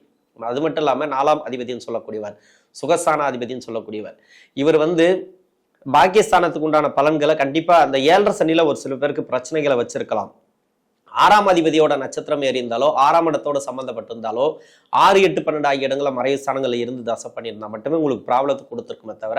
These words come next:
அப்ப கூட பெருசா ப்ராப்ளம் இருந்திருக்காது சுக்கிர தசையில. மற்றபடி பாத்தீங்கன்னாக்கா உங்களுக்கு நல்லாவே இருக்கும். இந்த தசைங்கிறது எங்க இருந்து தசை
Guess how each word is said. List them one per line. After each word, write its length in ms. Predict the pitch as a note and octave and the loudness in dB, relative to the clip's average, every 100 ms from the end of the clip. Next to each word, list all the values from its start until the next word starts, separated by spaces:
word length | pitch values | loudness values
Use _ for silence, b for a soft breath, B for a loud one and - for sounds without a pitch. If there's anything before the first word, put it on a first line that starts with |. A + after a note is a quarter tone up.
| C#3+ | -4
அப்ப 100 | C3 D3+ | -2 0
கூட 120 | G3 E3+ | 0 0
பெருசா 260 | E3 F3+ - | 0 0 2
ப்ராப்ளம் 340 | D3+ D#3 D#3+ C#3 | 2 2 0 -2
இருந்திருக்காது 440 | C#3 B2 B2+ C#3 - | -6 -6 -6 -8 -10
சுக்கிர 220 | D3 C#3 A#2 | -8 -6 -6
தசையில. 380 | - A2 D3 F#3 b b b b - | -10 -8 -6 -8 b b b b -4
மற்றபடி 320 | C#3+ F3+ G3 G3 | 2 4 6 6
பாத்தீங்கன்னாக்கா 440 | F3 D#3+ D#3 F#3+ A#3 A3 - _ _ | 4 2 0 0 -2 -4 -14 _ _
உங்களுக்கு 280 | E3+ E3+ D3+ C#3+ | 2 2 4 4
நல்லாவே 280 | E3 F3+ D#3+ | 6 6 4
இருக்கும். 240 | A#2+ A2+ B2 | 2 -6 -6
இந்த 100 | A#2+ B2+ | -4 -2
தசைங்கிறது 500 | - C#3+ C3+ A#2 A2 A#2+ | -2 -4 -2 -2 -4 -2
எங்க 100 | D#3 | 0
இருந்து 200 | E3 D#3 C#3+ | 0 0 -2
தசை 180 | C3 | -4